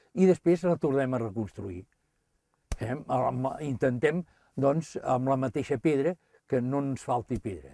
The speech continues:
eh? Segons jo he pogut llegir, els mestres de barraques, els que feien els ba-, els barraquers, o barracaires, que se'n deien, doncs, ells,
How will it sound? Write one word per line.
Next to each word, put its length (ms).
eh? 80
Segons 400
jo 220
he 100
pogut 240
llegir, 300
els 140
mestres 560
de 160
barraques, 560
els 160
que 80
feien 320
els 160
ba-, 140
els 160
barraquers, 640
o 100
barracaires, 680
que 80
se'n 320
deien, 460
doncs, 400
ells, 420